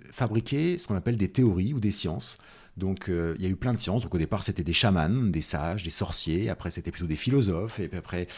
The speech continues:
on a regroupé ça sous le nom de scientifiques. Donc, les scientifiques essayent de comprendre et donc d'inventer des outils,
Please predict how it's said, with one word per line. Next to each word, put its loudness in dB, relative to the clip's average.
on 0
a 0
regroupé -2
ça 0
sous -2
le 2
nom 2
de 0
scientifiques. -2
Donc, -2
les 0
scientifiques -2
essayent 0
de 2
comprendre 0
et -6
donc 4
d'inventer 2
des 4
outils, 0